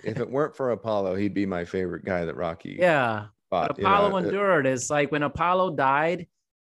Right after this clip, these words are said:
Speaker 2: I felt that back in the day when I first saw it. It's like, "I can't believe Apollo's dead."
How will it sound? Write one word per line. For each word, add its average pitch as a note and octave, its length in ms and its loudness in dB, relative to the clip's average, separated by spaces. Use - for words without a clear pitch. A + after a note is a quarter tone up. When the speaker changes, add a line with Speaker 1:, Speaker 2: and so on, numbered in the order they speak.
Speaker 2:
I F3 180 2
felt G3 440 -2
that B2 260 0
back C3+ 240 0
in C3 100 -2
the C3 80 -4
day D#3+ 280 2
when C3 140 0
I B2 120 -2
first D3+ 380 -4
saw E3 180 0
it. - 20 -2
It's C3+ 100 -6
like, D3+ 120 0
"I E3 60 -4
can't G3+ 240 -2
believe G#3 280 0
Apollo's F#3+ 600 2
dead." E3+ 600 4